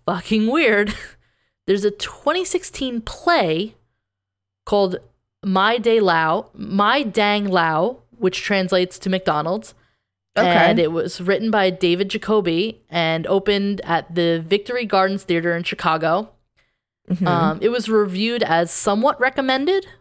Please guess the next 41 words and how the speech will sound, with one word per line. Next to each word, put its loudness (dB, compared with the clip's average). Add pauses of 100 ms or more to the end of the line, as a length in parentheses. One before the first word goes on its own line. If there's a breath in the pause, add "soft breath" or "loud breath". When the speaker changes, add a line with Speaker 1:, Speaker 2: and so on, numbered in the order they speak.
(100)
Speaker 1:
by 2
Tom 6
Speaker 2:
Oh. 6
Speaker 1:
Williams 0
of, 2 (220)
<laughs> -6
yes. -2 (140)
Speaker 2:
That's 2
Speaker 1:
Uh, 2 (220 loud breath)
Speaker 2:
high 4
praise. 2 (260)
Speaker 1:
yeah. 0 (220)
Uh, 4 (300)
so 2
he, -4 (180)
Tom 2
Williams 2
of 2
Chicago 0
Critic 0
said -2
it 0
was -8
somewhat -2
recommended. -2 (640 soft breath)
Um, -2 (100)
reading -2
his 0
review, 0
it 0
sounded 0
like 0
the -2
strip -4
search -2
storyline 2
was -2
kind -2
of -2
like 0
a 0